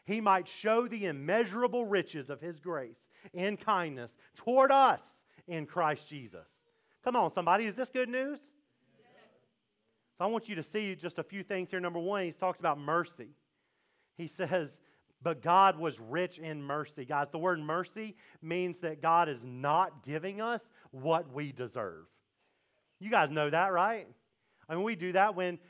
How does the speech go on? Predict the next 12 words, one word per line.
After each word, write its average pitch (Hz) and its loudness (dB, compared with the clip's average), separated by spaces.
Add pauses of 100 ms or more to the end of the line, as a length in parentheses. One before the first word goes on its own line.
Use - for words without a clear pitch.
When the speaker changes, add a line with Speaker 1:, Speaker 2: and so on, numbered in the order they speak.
Speaker 1:
when 165 -4
someone 190 -2
says, 175 0
you 180 -6
know, 165 0
you're 170 -2
at 135 -4
work 180 2
and 135 -8
someone 165 -6
says, 151 -6
"Well, 160 0